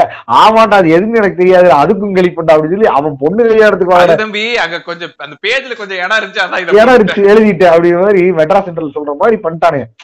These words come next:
Speaker 2: ம்.
Speaker 1: என்னென்னமோ பண்ணிட்டு இருக்கானுங்க. அ-, அந்த எனக்கு தெரிஞ்சு நீ ஃபு-, அட்வான்ஸ் காஸ்ட்ல ஒரு ஒன் தேர்ட் அமௌண்ட்டை வெளியே வாங்கிட்டனாலே
Speaker 2: இல்ல
Speaker 1: ரொம்ப
Speaker 2: மாப்ள,
Speaker 1: பெரிய விஷயம்.
Speaker 2: இவனுங்க, இவனுங்க ரெண்ட்லயே அந்த மாதிரி மிஸ்லேனியஸ் சார்ஜஸ் நிறைய இருக்கும்.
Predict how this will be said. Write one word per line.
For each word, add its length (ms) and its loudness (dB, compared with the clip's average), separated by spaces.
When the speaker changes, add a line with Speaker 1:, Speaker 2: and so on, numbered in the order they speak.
Speaker 2:
ம். 340 -6
Speaker 1:
என்னென்னமோ 460 2
பண்ணிட்டு 300 2
இருக்கானுங்க. 340 0
அ-, 100 -6
அந்த 260 -6
எனக்கு 340 -2
தெரிஞ்சு 380 -2
நீ 100 -4
ஃபு-, 280 -8
அட்வான்ஸ் 440 -6
காஸ்ட்ல 380 -4
ஒரு 180 -2
ஒன் 280 -6
தேர்ட் 200 4
அமௌண்ட்டை 320 -2
வெளியே 200 -2
வாங்கிட்டனாலே 520 -6
Speaker 2:
இல்ல 120 -2
Speaker 1:
ரொம்ப 100 -4
Speaker 2:
மாப்ள, 180 -6
Speaker 1:
பெரிய 220 -4
விஷயம். 320 -6
Speaker 2:
இவனுங்க, 320 -16
இவனுங்க 300 -12
ரெண்ட்லயே 400 -10
அந்த 220 -6
மாதிரி 240 -12
மிஸ்லேனியஸ் 540 -14
சார்ஜஸ் 320 -10
நிறைய 320 -6
இருக்கும். 260 -10